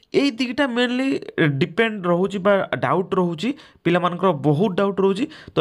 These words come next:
ଏ ରିଗାର୍ଡିଂ ଆଜି ଆମେ ଡିସ୍କସନ୍ କରିବା। ଆଉ ମଧ୍ୟ ଡିସ୍କସନ୍ କରିବା ଆପଣଙ୍କର ସର୍ବମୋଟ କେତେ ପିଲା ଡକ୍ୟୁମେଣ୍ଟ ଭେରିଫିକେସନ୍ କରିବା ପାଇଁ ଯିବେ ବା ସ୍କ୍ରିନିଂ ହେଇଛନ୍ତି, ଆଉ କାଟାଗୋରୀ ୱାଇଜ୍ କେତେ କେତେ ପିଲା।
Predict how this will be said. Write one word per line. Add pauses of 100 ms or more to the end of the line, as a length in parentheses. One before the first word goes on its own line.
(100)
ଏ
ରିଗାର୍ଡିଂ
ଆଜି
ଆମେ
ଡିସ୍କସନ୍
କରିବା। (320)
ଆଉ
ମଧ୍ୟ
ଡିସ୍କସନ୍
କରିବା (360)
ଆପଣଙ୍କର
ସର୍ବମୋଟ (120)
କେତେ
ପିଲା
ଡକ୍ୟୁମେଣ୍ଟ
ଭେରିଫିକେସନ୍
କରିବା
ପାଇଁ
ଯିବେ (440)
ବା
ସ୍କ୍ରିନିଂ
ହେଇଛନ୍ତି, (380)
ଆଉ (260)
କାଟାଗୋରୀ
ୱାଇଜ୍
କେତେ
କେତେ
ପିଲା।